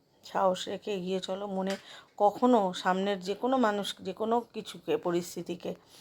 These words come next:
উম, উম, নিজেকে সামনে দুর্বল প্রমাণ করবে না, সাহস রাখবে, আহ, যে "হ্যাঁ, আমি শক্তিশালী, আমি পারি", এই জিনিসটা মনের মধ্যে রাখবে। দেখবে তুমি সেখান থেকে, সেই পরিস্থিতি থেকে তুমি বেরিয়ে আসতে পেরেছো।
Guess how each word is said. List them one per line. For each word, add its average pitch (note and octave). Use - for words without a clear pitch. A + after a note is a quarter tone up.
উম, F3+
উম, F3+
নিজেকে G#3+
সামনে F3+
দুর্বল F3
প্রমাণ F#3
করবে F3
না, F#3+
সাহস F#3
রাখবে, F3
আহ, F3
যে F3
"হ্যাঁ, F3
আমি F3
শক্তিশালী, F#3+
আমি G3
পারি", F3
এই F3+
জিনিসটা F#3+
মনের F#3+
মধ্যে F#3+
রাখবে। F3+
দেখবে F3
তুমি F#3+
সেখান F3
থেকে, F#3
সেই F#3+
পরিস্থিতি F3
থেকে E3
তুমি F#3
বেরিয়ে D3
আসতে D3+
পেরেছো। -